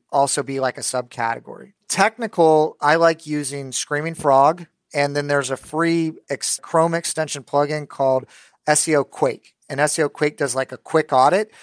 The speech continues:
There's a bunch of really great Chrome extensions if you're, like, searching, like, S E O tools that do different things. Like, if you're looking for broken links, if you're looking for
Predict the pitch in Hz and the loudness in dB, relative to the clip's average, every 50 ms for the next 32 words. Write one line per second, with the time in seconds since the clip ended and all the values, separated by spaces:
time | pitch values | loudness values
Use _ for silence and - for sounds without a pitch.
0 | - _ _ - 160 165 156 180 165 123 - - 175 185 220 226 - 226 208 170 | -20 _ _ 2 2 4 4 2 0 0 0 2 2 2 2 2 2 -2 0 0
1 | 160 175 175 175 156 117 120 147 151 156 160 - - - - 143 143 151 160 156 | 0 0 0 0 -4 -4 0 0 0 0 0 -4 -12 -6 0 0 2 2 2 -2
2 | 160 - - - 139 135 135 - - 160 165 170 160 - - _ - - _ _ | -4 -4 -4 -4 -4 -6 -6 -4 -6 -6 -6 -4 -6 -6 -8 _ -20 -20 _ _
3 | _ - 151 - 143 147 147 147 143 139 - - - 147 151 - - 160 147 139 | _ -2 -2 0 0 2 2 2 2 2 0 -2 0 0 0 0 -2 -6 -4 -6
4 | 131 - - 175 135 139 - - 156 147 139 131 - - 139 131 143 165 190 202 | -6 -6 -4 -2 -2 0 0 0 0 0 0 0 -2 -6 -4 -2 0 0 0 0
5 | 180 - _ - - _ _ _ - 135 151 170 185 190 226 165 113 113 127 156 | -2 -4 _ -18 -20 _ _ _ 0 2 2 2 0 -4 -14 -20 -12 -6 -2 -2
6 | 185 196 170 170 165 - 165 147 139 123 - 147 139 123 - - - - - - | -2 0 2 2 2 2 2 -2 -2 0 0 0 0 0 -4 -10 -12 -10 -8 -8
7 | - _ - 139 135 - 139 127 139 143 139 147 147 - 147 131 - 139 123 - | -8 _ -2 -2 -2 -2 -2 -4 -2 0 0 0 -2 -2 -6 -4 -4 -4 -2 2
8 | 139 143 143 143 - 151 151 156 185 208 185 151 - - - - - _ _ _ | 2 2 2 2 0 -4 -2 0 0 0 0 -2 -6 -10 -10 -10 -12 _ _ _
9 | _ _ - 147 139 151 151 147 147 151 147 156 139 - - 147 143 143 139 - | _ _ -2 -2 0 2 2 2 2 2 0 -4 -8 -4 -2 0 0 0 0 -2